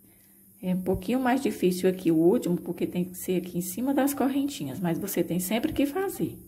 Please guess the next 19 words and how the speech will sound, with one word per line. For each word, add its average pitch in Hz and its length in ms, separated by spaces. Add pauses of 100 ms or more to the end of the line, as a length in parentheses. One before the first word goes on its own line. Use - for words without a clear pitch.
(120)
Ó, - 80 (180)
pronto. 185 560 (880)
Ficou - 320
assim, 175 420
ó. - 40 (1700)
Bloco, 208 500
bloco, 185 760
leque, 185 680
bloco, 185 600
bloco. 156 440 (1600)
E 180 60
sempre 233 480
aqui, 233 340
ó, 165 120
com - 360
uma 247 200
correntinha 220 560
de 196 80
espaço, 214 760